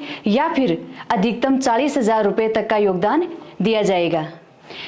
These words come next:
इस योजना के अंतर्गत किसानों को अधिकतम चार सौ मीटर तक की तारबंदी के लिए सब्सिडी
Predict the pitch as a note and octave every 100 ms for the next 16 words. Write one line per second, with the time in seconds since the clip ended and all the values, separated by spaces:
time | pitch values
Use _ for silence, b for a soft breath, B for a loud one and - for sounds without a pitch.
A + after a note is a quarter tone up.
0 | B C#4+ C#4+ B3+ A#3+ A3 B3+ C#4+ C#4+ A#3
1 | G#3 A3 G#3 A#3+ A#3+ A#3 - A3+ B3 C4
2 | C4+ B3+ G3+ G#3+ A3 B3 B3 C4 B3 C#4+
3 | C#4 D#4 B3+ B3+ A#3 A3+ A3 A#3+ A#3+ G#3
4 | G3 G#3+ A3+ A3+ A3+ G#3 G#3 G#3 G3+ -
5 | A3 G#3 D#4+ E4